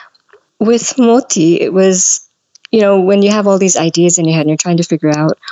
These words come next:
what it is that you want to write next, all of them, all the characters are, like,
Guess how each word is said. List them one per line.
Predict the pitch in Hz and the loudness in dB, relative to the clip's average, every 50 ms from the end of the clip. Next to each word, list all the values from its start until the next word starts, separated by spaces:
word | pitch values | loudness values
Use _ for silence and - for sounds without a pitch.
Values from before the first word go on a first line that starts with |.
| - - _ | -20 -8 _
what | - 151 165 170 175 | -2 0 0 0 0
it | 190 190 185 | 0 0 0
is | 160 156 151 - | 0 0 0 -2
that | - 131 - | -2 -4 -2
you | 160 151 | -2 -2
want | 151 151 151 165 | -2 -2 -2 -2
to | - - | -2 -4
write | 170 160 151 143 - - | -2 -2 -2 -2 -2 -2
next, | 165 165 147 - - - - - - - - - - - - - _ - - - | -2 0 0 -2 -4 -4 -4 -4 -6 -6 -8 -8 -8 -10 -10 -12 _ -14 -8 -4
all | 208 208 233 240 | -2 0 2 2
of | 262 262 247 - | 2 0 -2 -4
them, | 196 165 165 165 - | -4 -2 -2 -2 -2
all | - 170 185 | -2 -2 -2
the | 196 | -2
characters | 196 - 175 147 147 - - 160 - | -2 -2 -4 -4 -4 -4 -6 -4 -2
are, | 160 151 | -2 0
like, | 156 160 160 - | 0 -2 -2 -4